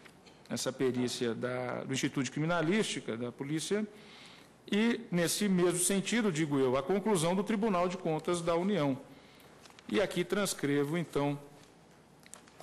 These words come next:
a, mais uma vez, o quanto decidido pelo Tribunal de Contas da União. E vou ao fecho, senhor presidente, desta parte.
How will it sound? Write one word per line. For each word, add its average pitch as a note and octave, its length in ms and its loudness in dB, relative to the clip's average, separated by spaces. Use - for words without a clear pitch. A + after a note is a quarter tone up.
a, C3 720 0
mais D3 240 2
uma D#3 220 0
vez, C3 520 0
o C#3 1200 0
quanto E3 260 -2
decidido D3 420 0
pelo D3+ 160 0
Tribunal D3 400 0
de C#3+ 100 -6
Contas C#3+ 320 -4
da E3 100 2
União. C#3 240 0
E D#3 60 2
vou F#3 200 2
ao G3+ 100 2
fecho, D3+ 380 -2
senhor C3 140 -2
presidente, A#2 720 -6
desta B2 300 -4
parte. - 420 -8